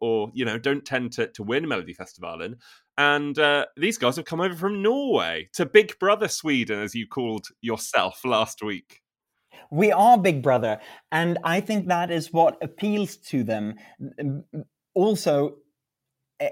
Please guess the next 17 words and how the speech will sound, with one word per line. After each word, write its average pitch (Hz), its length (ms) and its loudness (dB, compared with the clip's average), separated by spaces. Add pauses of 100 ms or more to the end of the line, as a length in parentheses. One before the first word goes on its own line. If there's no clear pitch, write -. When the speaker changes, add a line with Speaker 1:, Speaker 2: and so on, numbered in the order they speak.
Speaker 2:
M 185 180 0
G 175 140 0
P 160 220 0
has 147 500 -4
around 139 320 -2
a 135 60 -2
million 156 680 0
viewers. 139 640 0 (380)
Uh, 127 400 0 (120)
Mel-, 151 380 -2
Melodifestivalen 160 800 0
has 143 300 -6
three 208 260 -2
million 117 300 -2
viewers. 107 480 -4 (180)
Sweden 170 480 0
is, 147 360 -6